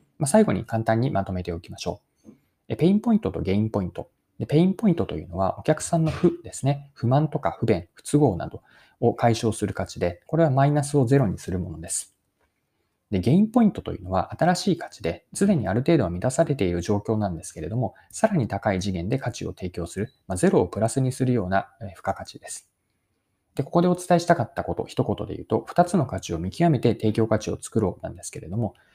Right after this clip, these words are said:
自分たちの商品やサービスからお客さんに提供している本質的な価値は何かなんですね。これを見極めることの重要性で、この時にペインポイントの解消なのか、ゲインポイントの付加価値なのかを、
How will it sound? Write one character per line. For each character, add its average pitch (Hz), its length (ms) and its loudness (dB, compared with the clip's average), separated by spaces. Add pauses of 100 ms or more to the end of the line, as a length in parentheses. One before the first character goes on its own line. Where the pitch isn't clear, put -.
自 - 120 -2
分 190 160 6
た 180 140 4
ち - 100 -6
の 87 100 -2
商 107 160 0
品 87 140 -6
や 90 80 -10
サ - 140 0
ー 90 40 0
ビ 87 80 -4
ス - 120 -14
か - 100 -14
ら 92 240 -4
お - 40 -20
客 160 180 2
さ - 100 -2
ん 170 60 6
に 160 80 6
提 151 180 4
供 139 200 2
し 139 60 -8
て 135 120 2
い 123 40 2
る 123 60 -2
本 175 220 -2
質 - 100 -20
的 175 220 2
な 165 100 2 (160)
価 - 140 -2
値 - 160 -4
は 92 80 -10
何 104 180 -2
か - 180 -8
な - 100 -14
ん 87 60 -18
で - 80 -20
す - 140 -8
ね。 147 220 -8 (400)
こ - 100 -2
れ 170 80 4
を 170 80 4
見 160 120 4
極 165 180 4
め 156 80 6
る 135 80 2
こ - 100 -8
と 90 100 -10
の 87 120 -8
重 92 160 0
要 87 160 0
性 90 180 -6
で、 90 240 -2 (140)
こ - 120 -2
の 185 80 4
時 190 220 0
に 139 220 0 (100)
ペ 143 120 2
イ 156 60 6
ン 170 180 2
ポ 185 120 4
イ 170 60 6
ン 139 80 2
ト 139 80 -6
の - 100 -10
解 104 180 0
消 104 220 -2
な 101 100 -2
の 85 120 -8
か、 - 240 0 (160)
ゲ 113 140 0
イ 156 80 6
ン 165 100 2
ポ 190 120 4
イ 170 60 6
ン 143 40 2
ト 92 100 -8
の 87 100 -4
付 - 80 -18
加 117 120 0
価 120 100 0
値 - 240 -6
な 87 100 0
の 82 80 -4
か 110 140 2
を、 123 160 4